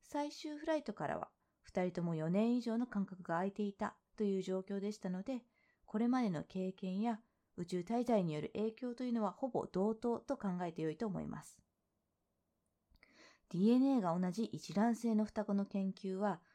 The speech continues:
昔から医学の発展に多大な貢献をしてきましたが、まだ大勢が宇宙へ行ける状況ではないけれど、今後多くの人が宇宙に長期滞在するであろうというこの時期に、このような研究が可能になったことは本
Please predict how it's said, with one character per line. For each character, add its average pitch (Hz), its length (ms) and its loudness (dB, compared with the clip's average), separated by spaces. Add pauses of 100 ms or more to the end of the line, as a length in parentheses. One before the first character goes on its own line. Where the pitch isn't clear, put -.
(180)
昔 254 380 -6
か 247 160 -2
ら 233 220 2
医 202 80 -4
学 190 200 0
の 151 80 -2
発 160 280 -10
展 160 180 -4
に 156 120 -4
多 160 140 -10
大 196 280 0
な 233 100 4
貢 226 240 -2
献 214 140 0
を 208 40 2
し 208 60 -4
て 214 80 -8
き 208 100 -6
ま 202 140 0
し 196 60 -10
た 160 100 -10
が、 151 260 -6 (800)
ま 247 140 6
だ 233 200 2
大 226 200 -2
勢 285 200 -2
が 208 180 2
宇 175 100 -4
宙 170 160 -8
へ 151 60 0
行 147 80 -8
け 175 60 -2
る 165 100 -4
状 175 160 -4
況 202 180 -4
で 208 80 -2
は 190 80 -2
な 226 180 0
い 240 80 -2
け 226 140 -4
れ 202 100 -2
ど、 226 240 -2 (220)
今 190 180 2
後 185 120 0
多 240 180 2
く 190 100 -4
の 175 80 -2
人 - 160 -8
が - 180 -6 (140)
宇 185 80 -4
宙 175 200 -4
に 151 180 -4 (180)
長 196 220 -2
期 - 120 -12
滞 190 140 2
在 156 160 0
す - 140 -10
る 220 80 -4
で 240 100 2
あ 214 80 2
ろ 247 140 0
う 185 80 -2
と 170 140 -6
い 156 100 -4
う 147 40 -6
こ - 140 -10
の 190 140 4
時 226 140 -8
期 151 120 -8
に、 135 180 -6 (480)
こ - 160 -8
の 185 120 4
よ 233 160 6
う 202 40 2
な 180 120 -2
研 156 180 -6
究 156 140 -8
が 151 80 -2
可 - 160 -8
能 165 120 -2
に 202 120 4
な 233 80 4
っ 226 40 -10
た - 120 -4
こ 143 80 -8
と - 100 -6
は - 60 -6
本 233 200 -6